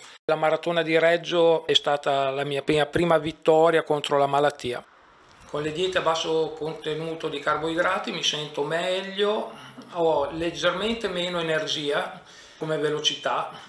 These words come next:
però ho molta, molta più resistenza. Se prima, dopo quindici chilometri, avevo la necessità di prendere dei carboidrati, dei gel liquidi come energia, adesso posso fare anche trenta chilometri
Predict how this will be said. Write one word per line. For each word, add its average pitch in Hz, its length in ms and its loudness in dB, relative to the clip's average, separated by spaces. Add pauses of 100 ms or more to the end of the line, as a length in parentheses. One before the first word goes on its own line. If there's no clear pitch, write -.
(160)
però 165 520 2 (340)
ho 151 160 -6
molta, 165 340 -2
molta 165 360 -2
più 160 180 -4
resistenza. 139 920 -4 (540)
Se 156 200 -6
prima, 165 1000 0
dopo 165 260 -4
quindici 165 400 -6
chilometri, 151 680 -2
avevo 151 280 -2
la 151 120 -6
necessità 156 600 -2
di 147 100 -6
prendere 151 460 -2
dei 143 100 -4
carboidrati, 147 800 -2
dei 139 180 -2
gel 147 360 -2
liquidi 135 840 -8 (400)
come 147 200 -2
energia, 165 880 -2
adesso 165 480 -2
posso 156 240 -2
fare 151 240 2
anche 156 200 -2
trenta 170 400 -4
chilometri 180 720 -2